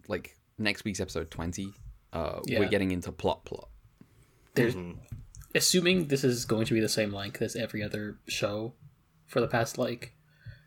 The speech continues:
Speaker 2: eight years, yeah, we got, like, six episodes left.
Speaker 3: Uh,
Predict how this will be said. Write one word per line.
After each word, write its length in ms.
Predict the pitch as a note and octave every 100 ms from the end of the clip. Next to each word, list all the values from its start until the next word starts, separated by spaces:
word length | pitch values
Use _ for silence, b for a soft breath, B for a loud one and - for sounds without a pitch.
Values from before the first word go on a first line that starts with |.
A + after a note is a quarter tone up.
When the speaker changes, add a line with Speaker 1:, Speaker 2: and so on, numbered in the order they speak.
| B _ -
Speaker 2:
eight 180 | B2 B2+
years, 640 | B2 C3+ G#2+ - - - _ _ -
yeah, 220 | A#2 A2 G#2+
we 80 | A2
got, 120 | A2
like, 100 | -
six 160 | - -
episodes 340 | B2+ C#3 B2
left. 320 | G#2 - - - - B B - -
Speaker 3:
Uh, 460 | A2 G#2+ G2+ G2